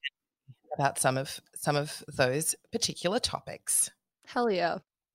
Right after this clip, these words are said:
Speaker 2: Love it. Thank you.
Speaker 1: How are you spending isolation?
Speaker 2: Um, I have been knitting my little heart out. Um, I just finished my, like, seventh or eighth jumper. <laughs> Like, it's so,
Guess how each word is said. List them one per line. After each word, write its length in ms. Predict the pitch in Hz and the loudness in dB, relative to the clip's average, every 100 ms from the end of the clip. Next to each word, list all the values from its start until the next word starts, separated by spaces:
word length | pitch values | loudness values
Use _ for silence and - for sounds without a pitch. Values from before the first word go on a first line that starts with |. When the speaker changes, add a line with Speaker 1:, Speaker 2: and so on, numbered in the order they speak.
| _ _ _ _ _ | _ _ _ _ _
Speaker 2:
Love 160 | 214 190 | -2 2
it. 180 | 170 - _ | 0 -2 _
Thank 320 | 233 233 - | 0 0 0
you. 240 | 165 170 156 _ _ - | 0 -2 -6 _ _ 2
Speaker 1:
How 100 | 247 | 4
are 60 | |
you 80 | 262 | 4
spending 320 | 247 233 214 | 2 -2 0
isolation? 680 | 196 190 180 185 - - 151 - _ _ _ - - - - - 240 | 0 2 2 2 0 -4 -10 -18 _ _ _ -20 -18 -20 -20 0 8
Speaker 2:
Um, 400 | 240 247 254 254 - | 10 10 8 4 6
I 160 | 208 | 6
have 260 | 240 285 294 | 6 2 2
been 340 | 349 359 254 | 2 4 4
knitting 520 | 214 202 - 208 247 330 - | 4 0 0 -2 -2 -4 -6
my 240 | 208 190 | -2 -2
little 320 | 185 185 202 | 0 -2 -2
heart 320 | 190 190 180 175 | 0 2 2 2
out. 500 | 180 285 427 - - - - | 2 0 0 -6 -12 -10 2
Um, 420 | 190 190 185 175 | 2 2 -2 -4
I 120 | - 185 | 0 0
just 200 | 196 - | 0 -2
finished 360 | 196 202 - | 0 0 0
my, 140 | 202 196 | 2 4
like, 280 | 196 196 - | 6 4 0
seventh 520 | - 180 180 190 208 | 2 4 4 2 4
or 140 | 185 - | 4 4
eighth 440 | 170 - - - _ | 2 0 -8 -20 _
jumper. 440 | - 185 175 220 262 415 - | 4 4 6 4 6 4 8
<laughs> 100 | 370 - 349 - 359 - 679 622 453 302 | 8 8 4 6 4 6 6 6 4 0
Like, 320 | 233 208 214 - | 4 6 6 4
it's 200 | 220 233 | 2 2
so, 580 | - 208 190 202 202 | 0 4 4 4 2